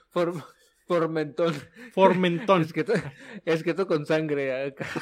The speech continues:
Speaker 2: <laughs> Con, con, con pedazos de recortes, güey, así diferentes letras, güey. El vato no se le hizo extraño. <laughs>
Speaker 1: Así que, sí, de periódico, acá como la vieja
Speaker 2: Ay, mira,
Speaker 1: escuela, acá
Speaker 2: qué,
Speaker 1: todo.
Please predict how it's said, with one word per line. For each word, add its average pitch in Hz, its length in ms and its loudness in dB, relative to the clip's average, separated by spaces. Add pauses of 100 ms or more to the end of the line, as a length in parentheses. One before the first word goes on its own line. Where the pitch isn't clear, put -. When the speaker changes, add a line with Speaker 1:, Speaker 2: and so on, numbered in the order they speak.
(120)
Speaker 2:
<laughs> - 1300 0 (480)
Con, 233 260 10
con, 202 220 2 (100)
con 214 220 6
pedazos 214 380 4
de 247 80 6
recortes, 202 560 4
güey, 175 160 2
así 185 240 2
diferentes 214 500 0
letras, 196 440 -2
güey. 156 180 -4
El 160 60 -2
vato 180 260 -2
no 196 120 -4
se 196 100 -2
le 202 60 4
hizo 196 140 0
extraño. 175 580 2
<laughs> - 800 0
Speaker 1:
Así 220 420 -4
que, 269 460 -8
sí, 214 120 -4
de 208 220 4
periódico, 175 480 2
acá 160 260 0
como 175 180 -4
la 151 180 -4
vieja 151 300 -2
Speaker 2:
Ay, 202 180 6
mira, 214 160 4
Speaker 1:
escuela, 156 220 0
acá 151 100 -4
Speaker 2:
qué, 208 140 2
Speaker 1:
todo. 165 100 -4